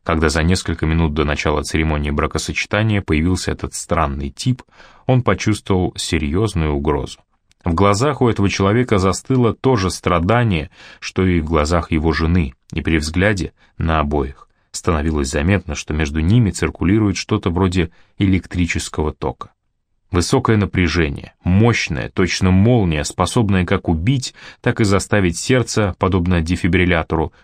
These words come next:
вновь заработать. Он испугался тогда, что его вот-вот постигнет унижение, но во время церемонии оно его пощадило, только для того, чтобы потом по полной распять в спальне.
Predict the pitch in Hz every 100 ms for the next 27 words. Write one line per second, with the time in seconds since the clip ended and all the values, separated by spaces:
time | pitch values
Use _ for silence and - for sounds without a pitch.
0 | - 80 80 80 107 - - 87 - 87
1 | 80 69 73 - - - _ _ _ _
2 | _ _ - 98 - 92 87 123 - -
3 | 76 73 73 - 82 82 104 78 78 -
4 | 101 - - 76 - 92 90 85 - 92
5 | 95 87 98 78 67 - _ _ _ _
6 | _ 90 117 135 107 113 104 - 82 87
7 | 117 110 104 - 78 87 90 85 - -
8 | 87 78 76 71 71 _ _ - 90 -
9 | 76 69 - 71 95 120 _ _ - -
10 | 98 - - - 110 127 123 _ - 73
11 | - 113 120 80 67 - _ - 87 80
12 | - - 85 - - - - - 71 67
13 | -